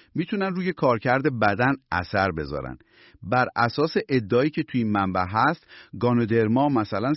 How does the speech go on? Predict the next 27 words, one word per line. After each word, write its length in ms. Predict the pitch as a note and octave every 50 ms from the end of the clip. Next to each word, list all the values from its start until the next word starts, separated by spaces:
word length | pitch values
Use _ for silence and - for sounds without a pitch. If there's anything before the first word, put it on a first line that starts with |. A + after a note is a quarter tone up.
| - -
سیستم 320 | A2+ G2 - - C#3 C#3
ایمنی 500 | D3 B2+ - A2 G#2 G2+ G2+ G#2 C3 D#3
بدن 360 | C#3+ C#3 C3 A#2 A#2 A2+ A2
رو 100 | G2+ G#2+
تقویت 600 | G#2 - A2 G2+ F2+ E2 F#2 F#2+ F2+ F2+ - -
می‌کنه 420 | F#2 E2 - E2+ E2 D#2+ D#2+ D#2+ - _ - - - - -
و 120 | - A#2+ - -
آنتی 280 | - C3+ C3+ C3 - D#3
اکسیدان 560 | - C3 C3 B2+ - - C#3 C3 D#3 F3+ G3 - -
قوی 300 | B2+ A#2 A2 G2 A2+ C3+
هم 260 | C3+ C#3+ C#3 C3+ C3
داره. 340 | G#2 A2 G2+ F2+ D#2+ C2+ B1+ _ _ _ _ -
آنتی 260 | B2 C3 B2+ - C#3
اکسیدان 520 | G#2 A2+ B2+ - - C3 B2+ C3 B2 B2+
ها 140 | B2+ C#3+ E3
هم 80 | F3+ E3+
که 120 | - E3
می‌دونیم 440 | D3 D#3+ E3 D#3+ E3 E3 E3 D3 A#2+
با 80 | A#2
اون 180 | A#2+ C3+ D3 C3+
رادیکال 480 | C3 B2+ A#2 G#2 A2 G2+ - A#2 G#2+ G#2
های 220 | A2 C3+ D3+ D#3 - -
آزاد 380 | - G2 G2 F#2 F#2+ B2+ C#3 -
که 100 | - C3
مخربن 680 | A2 G2+ G2 F2 - G2+ F#2 F2+ F2+ F#2+ F2 A2 A#2 A#2
مبارزه 500 | A2 G2+ F#2 F2 F2 E2+ E2+ D#2 D2+ F2+
می‌کنن. 380 | D#2+ D2 - - C2+ B1+ G#1